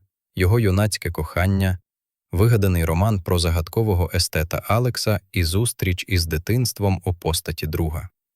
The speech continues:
Через ці голоси Петер творить поліфонію втрати, туги,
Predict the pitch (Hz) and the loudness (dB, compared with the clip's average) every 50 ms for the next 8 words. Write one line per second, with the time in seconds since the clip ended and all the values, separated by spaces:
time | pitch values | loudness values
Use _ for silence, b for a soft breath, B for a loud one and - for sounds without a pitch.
0 | _ _ _ _ - - 92 82 80 76 - - - 80 76 76 73 71 69 - | _ _ _ _ -2 0 2 2 2 0 0 0 -2 0 0 0 0 0 -2 -2
1 | - - 95 104 - - _ _ _ _ _ - 127 147 143 - 120 110 98 - | 0 0 0 0 0 -2 _ _ _ _ _ 2 2 2 4 2 0 0 0 -2
2 | 90 92 113 120 117 104 - - - 98 90 87 80 - - 120 123 113 104 95 | 0 0 2 2 2 0 -2 -2 0 0 2 2 0 0 0 0 0 2 2 2
3 | 87 82 78 - - - - 110 117 104 - - - - _ _ _ _ _ _ | 0 0 -2 -4 -6 -4 -2 -2 -2 -2 -4 -10 -10 -10 _ _ _ _ _ _
4 | _ - - 98 101 92 82 80 - - | _ -6 -2 0 0 0 0 -4 -6 -8